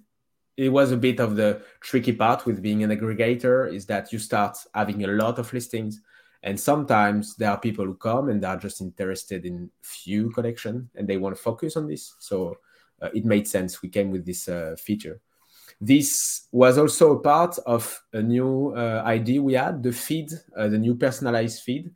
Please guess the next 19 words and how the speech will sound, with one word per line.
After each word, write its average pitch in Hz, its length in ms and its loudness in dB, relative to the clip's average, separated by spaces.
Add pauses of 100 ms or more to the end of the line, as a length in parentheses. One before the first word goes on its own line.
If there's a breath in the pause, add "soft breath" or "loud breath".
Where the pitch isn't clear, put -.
(220)
You 120 80 -6
can 113 160 0
see 127 180 -2
the 120 100 0
feed 120 280 -4
button 117 300 -2
here, 135 160 -2
exactly. 117 560 -4
So - 180 -4
yeah, 101 140 2
of 98 100 -2
course 120 240 -2
you 98 60 -2
won't 104 180 -2
see 101 140 -4
it, - 160 -10 (360 loud breath)
uh, 95 160 2
but, 95 280 0 (180)
uh, 85 540 0